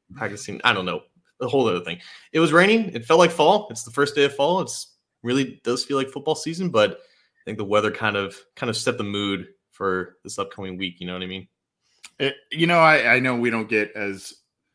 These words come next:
Speaker 2: crazy of seasons where I am, eh, or the turning of seasons, but it's, it's been really warm where I am, but it's that, uh, if, for those familiar with Southern California, it's like the Santa Ana, really hot, r-, that last push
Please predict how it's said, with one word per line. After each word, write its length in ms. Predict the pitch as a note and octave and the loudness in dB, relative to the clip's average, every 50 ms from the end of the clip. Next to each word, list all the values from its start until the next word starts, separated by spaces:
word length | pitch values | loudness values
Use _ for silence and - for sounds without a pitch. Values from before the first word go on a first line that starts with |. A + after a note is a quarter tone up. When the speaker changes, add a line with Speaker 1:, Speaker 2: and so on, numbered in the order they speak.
| _ _ _ _ _ _ _ _ _ _ _ - | _ _ _ _ _ _ _ _ _ _ _ -8
Speaker 2:
crazy 380 | - C3+ C#3+ C3 A#2+ A2 A2+ | 0 0 2 2 2 0 -2
of 100 | G#2+ G2 | -2 -2
seasons 380 | - G#2+ G#2+ G#2 F#2+ G2 F#2 F#2 | -4 -4 -4 -4 -6 -8 -12 -8
where 160 | F#2 F#2+ G2 | -6 -4 -2
I 200 | F#2+ G2 G2 G2 | -2 0 0 0
am, 300 | G2 F#2 F#2 F2+ F#2 F2+ | -2 -2 -4 -6 -6 -6
eh, 160 | F2 G2 G2+ G2+ | -8 -8 -8 -6
or 100 | - G#2+ | -8 -8
the 140 | F#2+ F#2+ F#2 | -8 -10 -12
turning 400 | - - - A2 A2 G#2 G2 F#2+ | -14 -12 -10 -8 -8 -8 -8 -10
of 100 | F2+ - | -12 -12
seasons, 420 | - G2 F#2+ F2 E2 F2+ F2 D#2+ - | -10 -10 -10 -10 -10 -10 -12 -12 -12
but 300 | - G2+ F#2+ F#2 F2+ - _ _ _ _ _ _ _ _ - | -8 -6 -4 -4 -6 -6 _ _ _ _ _ _ _ _ -10
it's, 280 | - A2+ - - - - | -8 -8 -8 -8 -12 -8
it's 200 | - C#3 A#2+ - | -6 -6 -6 -2
been 180 | - B2 B2+ | -2 -2 0
really 220 | B2 C3 D3 C#3+ A#2+ | 0 0 0 0 -2
warm 460 | G2 F2 F#2+ G2+ A2 A#2 A#2+ B2+ C3+ | -4 -4 -8 -6 -4 -4 -4 -4 -4
where 160 | C3+ C3+ C3+ | -4 -4 -4
I 60 | C#3 | -4
am, 260 | C#3 C#3 D3 D3+ D3 B2+ | -4 -4 -4 -6 -6 -4
but 100 | A2+ G#2+ | -4 -4
it's 200 | G#2 - - - | -4 -4 -4 -2
that, 400 | A2 G#2 G2+ G2+ G2+ G2+ - _ _ _ - | 0 2 2 2 0 -2 -6 _ _ _ -18
uh, 100 | G#2+ G2+ - | -18 -14 -12
if, 100 | A2 G#2 - _ _ _ _ _ _ _ | -12 -14 -14 _ _ _ _ _ _ _
for 100 | - G#2+ | -10 -6
those 400 | G2+ G#2 G#2+ G#2+ - - - _ _ | -4 -4 -4 -4 -6 -10 -18 _ _
familiar 340 | - G2+ G2 F#2+ F#2 F#2 F2+ | -16 -12 -10 -8 -8 -8 -6
with 160 | F2 F2 - - _ _ _ _ | -8 -8 -10 -12 _ _ _ _
Southern 260 | - G#2 F#2 F2+ E2 | -14 -14 -12 -12 -10
California, 560 | - F2 E2+ E2 - - F2+ F2 F2 E2+ E2 | -10 -10 -10 -10 -10 -10 -10 -8 -8 -6 -6
it's 180 | E2+ E2 - - | -8 -8 -8 -8
like 160 | F2 E2 - | -10 -10 -10
the 80 | - | -14
Santa 300 | - - - G#2 G#2+ A2 | -14 -8 -4 -4 -2 -2
Ana, 540 | G#2 G#2 G2+ G2 G2+ G2+ G2 G2+ G2+ G2 F#2+ F2+ | -2 -4 -2 -4 -4 -4 -4 -6 -6 -8 -8 -8
really 280 | F#2+ G#2+ A2 A2+ A2 F#2 | -6 -6 -4 -4 -6 -8
hot, 460 | - - - G2 G#2 G#2+ A2 - - G2+ | -10 -10 -8 -6 -4 -4 -4 -6 -8 -14
r-, 140 | A2 - - | -14 -12 -8
that 220 | A#2 G#2 G2 F#2 | -8 -8 -8 -8
last 500 | G2+ G#2+ A2+ A#2 A#2+ A#2+ - - - _ | -8 -4 0 0 0 0 -2 -8 -16 _
push 460 | - - C3+ A#2 G#2+ - - - - | -8 -4 -2 -2 -2 -4 -6 -12 -14